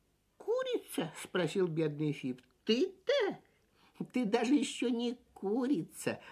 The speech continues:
продолжал насмешник. Ты цыплёнок, хорошо ещё хоть не жареный.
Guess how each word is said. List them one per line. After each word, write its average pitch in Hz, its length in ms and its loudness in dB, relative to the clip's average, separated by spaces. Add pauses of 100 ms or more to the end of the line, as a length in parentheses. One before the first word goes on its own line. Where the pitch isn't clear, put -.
(120)
продолжал 135 560 4
насмешник. 127 760 -2 (100)
Ты - 80 0 (420)
цыплёнок, 156 1040 6 (180)
хорошо 226 400 2
ещё 339 380 4
хоть - 420 -4
не 277 380 8
жареный. 135 840 2